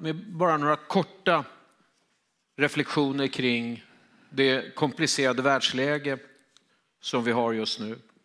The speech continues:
Och vi vet ju alla att vi står inför väldigt stora utmaningar. Vi har ett förfärligt krig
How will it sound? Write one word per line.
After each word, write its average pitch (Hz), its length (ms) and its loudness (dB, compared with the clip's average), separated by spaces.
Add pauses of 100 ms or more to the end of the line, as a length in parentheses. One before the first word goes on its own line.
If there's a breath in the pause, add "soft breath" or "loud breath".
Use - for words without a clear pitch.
(1200 loud breath)
Och 151 80 2
vi 170 40 6
vet 180 300 4
ju 185 40 6
alla 143 280 6
att 135 120 -2
vi 143 80 2
står 139 320 2
inför 139 220 0
väldigt 127 440 0
stora 117 600 0 (180)
utmaningar. 127 840 -2 (220)
Vi 135 140 0
har 151 380 4 (600)
ett 139 140 -2
förfärligt 156 520 2
krig 135 460 0